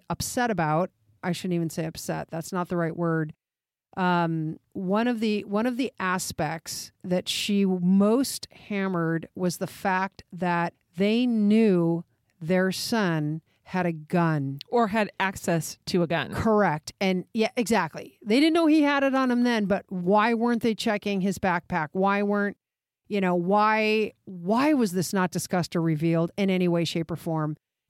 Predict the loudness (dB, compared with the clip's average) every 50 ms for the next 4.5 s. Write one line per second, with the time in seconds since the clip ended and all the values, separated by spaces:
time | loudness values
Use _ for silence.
0 | _ _ _ -8 -8 -6 -2 -2 0 0 0 -2 -4 -4 0 0 2 2 0 0
1 | 0 -2 -2 -2 -2 -4 -2 -2 -2 -2 -2 -2 -2 -2 -2 -2 _ -6 -4 -4
2 | -2 0 0 -2 -2 -4 -6 -6 -6 -6 -8 -10 -8 -4 -4 -4 -4 -4 -4 -4
3 | -2 0 0 2 2 0 0 0 -2 -4 -4 -2 -2 -2 -2 0 -2 -2 -2 -2
4 | -4 0 2 2 4 4 2 0 -2